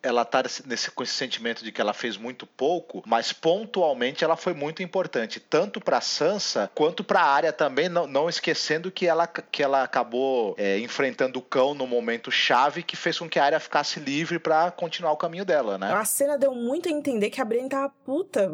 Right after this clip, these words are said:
Speaker 2: <laughs> por tá levando um pau, sabe? O que eu, eu, eu sinto que, na realidade, o que a Brienne fez é não machucar a Arya, né? E deixou a Arya brincar ali. Mas a atuação da atriz e, enfim, a cena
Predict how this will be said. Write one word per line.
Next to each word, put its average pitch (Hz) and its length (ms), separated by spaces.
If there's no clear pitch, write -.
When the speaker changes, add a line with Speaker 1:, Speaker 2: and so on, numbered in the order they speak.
Speaker 2:
<laughs> 220 160
por 226 80
tá 208 480
levando 196 480
um 196 80
pau, 170 400
sabe? 180 540
O 214 40
que 262 160
eu, - 80
eu, 160 200
eu 233 80
sinto 269 320
que, 247 180
na 226 100
realidade, 208 460
o - 60
que - 60
a 208 40
Brienne 196 300
fez 202 840
é 175 540
não 202 180
machucar 254 460
a 302 140
Arya, 165 340
né? 165 360
E - 60
deixou 170 260
a 170 40
Arya 185 160
brincar 226 460
ali. 226 340
Mas 190 280
a 196 80
atuação 208 440
da 254 100
atriz 214 360
e, 202 140
enfim, 190 300
a 165 80
cena 190 360